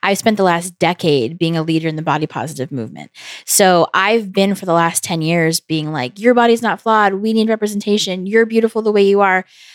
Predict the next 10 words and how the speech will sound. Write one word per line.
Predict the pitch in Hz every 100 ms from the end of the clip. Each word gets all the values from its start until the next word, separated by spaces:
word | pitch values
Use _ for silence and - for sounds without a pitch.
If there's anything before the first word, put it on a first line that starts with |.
| _ _ 214
And | 214
I |
was | 214 214
telling | - 233 311 285 226 196
women | 190 175 175
these | 170 170 -
things, | 160 151 156 165 - _ - - -
but | 214 - -
I | 202 220
wasn't, | 240 220 208 190 175